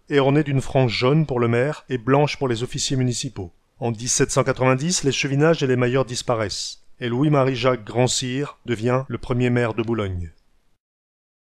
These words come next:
Avec toutes leurs charges et leur très active défense des intérêts de Boulogne, les échevins méritaient bien l'hommage d'une rue, même si ce n'est pas la plus belle de la haute ville.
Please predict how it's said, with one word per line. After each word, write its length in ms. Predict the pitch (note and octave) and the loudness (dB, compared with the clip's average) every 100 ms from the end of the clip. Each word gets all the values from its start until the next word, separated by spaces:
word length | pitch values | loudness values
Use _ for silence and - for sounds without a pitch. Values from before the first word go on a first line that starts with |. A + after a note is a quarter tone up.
| _ _ _ - | _ _ _ -2
Avec 240 | C3 C3+ | 0 0
toutes 200 | - F#3+ | -2 2
leurs 160 | F3 - | 2 4
charges 520 | D#3+ F3 E3+ G#2+ F#2 - | 2 2 2 -2 -8 -8
et 60 | C3+ | -2
leur 160 | C3 - | -2 0
très 240 | - D3+ | -2 2
active 340 | D#3 - E3 | 0 0 -4
défense 380 | C#3 C#3+ - D#3 | 0 -2 2 2
des 220 | C3 A2+ | 2 2
intérêts 300 | B2+ C3 B2 | 0 0 0
de 60 | A#2+ | -2
Boulogne, 460 | A2+ B2 D3+ E3 E3 _ | 0 0 2 0 -4 _
les 280 | C#3 B2 A#2 | -6 -4 0
échevins 400 | C#3+ - C#3+ E3 | 0 0 4 6
méritaient 340 | D#3 C3 B2+ C3+ | 6 2 0 -2
bien 200 | C3 D3 | 2 4
l'hommage 360 | C#3 C#3+ C3+ | 4 2 0
d'une 160 | B2 C3+ | 0 0
rue, 340 | B2 G#2+ - - | 0 -4 -12 -14
même 320 | - B2 C#3+ C3+ | -4 0 2 0
si 160 | A#2 | -2
ce 100 | B2+ | -2
n'est 140 | B2 A#2+ | -2 0
pas 160 | C#3+ | 0
la 100 | C3 | -2
plus 180 | - A#2+ | -2 -8
belle 260 | A2+ B2 A#2 | -2 -2 -2
de 100 | A#2 | -4
la 80 | |
haute 160 | A#2 A2 | -4 -6
ville. 260 | G#2+ F#2 | -12 -14